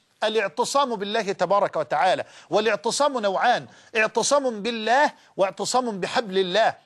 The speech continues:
قال شيخي ابن القيم: "ومدار السعادة في الدنيا والآخرة على التمسك بهاتين العصمتين". مدار السعادة والنجاة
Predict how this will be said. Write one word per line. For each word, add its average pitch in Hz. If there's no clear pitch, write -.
قال 220
شيخي 233
ابن 185
القيم: 220
"ومدار 208
السعادة 220
في -
الدنيا 220
والآخرة 196
على 240
التمسك 220
بهاتين 202
العصمتين". 175
مدار 208
السعادة 208
والنجاة 190